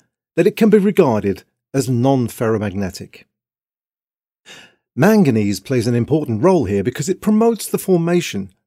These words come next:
of non-magnetic martensite, from which E N one point four three six nine derives its strength.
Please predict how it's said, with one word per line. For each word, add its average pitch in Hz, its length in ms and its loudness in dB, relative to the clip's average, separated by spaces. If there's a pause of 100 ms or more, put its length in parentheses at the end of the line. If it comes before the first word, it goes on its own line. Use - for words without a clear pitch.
(120)
of 123 120 -2
non-magnetic 143 880 -2
martensite, 101 880 -8 (500)
from 98 160 -4
which 139 300 -6
E 156 200 2
N 143 280 -2
one 139 240 -2
point 123 220 -8
four 131 160 -6
three 123 220 -6
six - 260 -12
nine 113 380 -4 (320)
derives 135 460 6
its 101 160 -12
strength. - 580 -8